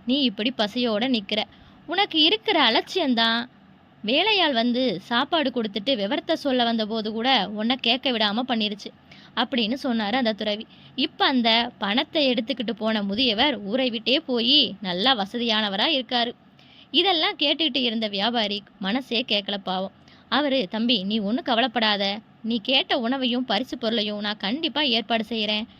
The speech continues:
நாளைக்கு நான் கொண்டு போறேன்" அப்படின்னு சொல்லிட்டு அவர் அதை ஏற்பாடு பண்றதுக்காக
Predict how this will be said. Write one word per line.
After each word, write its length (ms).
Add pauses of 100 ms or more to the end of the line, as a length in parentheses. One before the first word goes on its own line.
(400)
நாளைக்கு 380
நான் 180
கொண்டு 200
போறேன்" 300
அப்படின்னு 340
சொல்லிட்டு 280
அவர் 140
அதை 140
ஏற்பாடு 320
பண்றதுக்காக 600